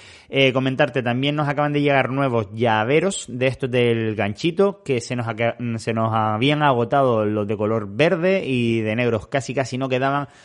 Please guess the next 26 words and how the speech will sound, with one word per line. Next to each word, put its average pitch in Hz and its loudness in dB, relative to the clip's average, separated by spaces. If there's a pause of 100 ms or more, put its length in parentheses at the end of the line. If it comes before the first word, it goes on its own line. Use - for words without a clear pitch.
(140)
así 127 -4
que 120 4
bueno, 107 2
vuelven 117 2
a 113 0
estar 113 -2
en 107 -2
stock. 143 2
Estos 127 -2
llaveros 127 2
tan 135 -2
útiles 139 0
que 135 -4
también 127 -2
se 127 -2
pueden 139 2
utilizar 127 -2
simplemente 127 -2
para 110 0
colgarse 107 0
en 101 -2
el 101 -4
cinturón 135 0 (360)
un 143 -4
pequeño 131 2
ganchito, 143 0